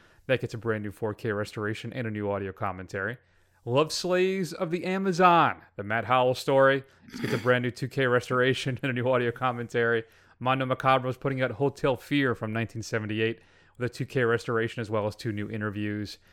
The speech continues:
and some, uh, archival audio commentaries and alternate scenes. Warner Archive is putting out The Clock. Paul Gallico's simple story involves a girl and a G I who meet under the huge clock at New York's Pennsylvania Station.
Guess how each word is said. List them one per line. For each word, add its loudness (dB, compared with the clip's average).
and -6
some, -6
uh, -6
archival -2
audio -4
commentaries -6
and -8
alternate -8
scenes. -6
Warner 0
Archive 2
is -10
putting -2
out 0
The -4
Clock. 0
Paul 6
Gallico's 2
simple -4
story 0
involves -2
a -10
girl 2
and 0
a 0
G -2
I 0
who -4
meet -4
under -4
the -6
huge -8
clock -2
at -2
New -8
York's -4
Pennsylvania -8
Station. -2